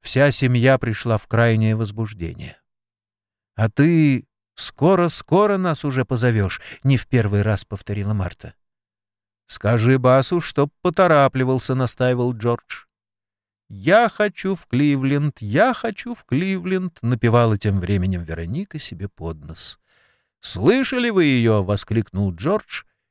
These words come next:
исполненным сарказма голосом. "Ой, ну тебя!" — обиделась Вероника. Однако, когда, наконец, настало время расстаться,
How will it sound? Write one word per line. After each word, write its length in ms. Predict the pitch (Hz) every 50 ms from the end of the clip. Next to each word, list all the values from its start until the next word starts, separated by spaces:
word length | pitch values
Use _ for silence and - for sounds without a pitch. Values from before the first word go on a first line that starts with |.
| _ -
исполненным 800 | 110 120 98 - - - 135 156 147 127 123 120 117 113 107 95
сарказма 560 | - 107 98 - - 104 110 87 78 95 95
голосом. 480 | 82 90 90 80 - - - - - - _ _ _ _ _ _ _ _ _ _ _ _ _ _ _ _ _
"Ой, 500 | 113 127 135 135 135 131 127 123 117 117
ну 260 | - 185 240 285 285 -
тебя!" — 520 | - - 101 92 80 95 95 90 87 - - _ _ _
обиделась 640 | - 107 92 80 92 90 87 92 92 90 87 - -
Вероника. 600 | 82 90 87 85 87 87 87 - - 92 85 - _ _ _ _ _ _ _ _ _ _ _ _ _ _ _ _ _ _ _ _ _
Однако, 520 | - 95 104 147 208 247 247 - 220 180
когда, 340 | 175 180 160 156 170 175 165
наконец, 440 | 160 - 156 143 147 143 131 - -
настало 540 | 131 131 123 - - - 139 139 131 131
время 320 | 117 117 120 123 117 117 113
расстаться, 880 | 117 110 - - - - - 208 214 208 - - - - 180 175 160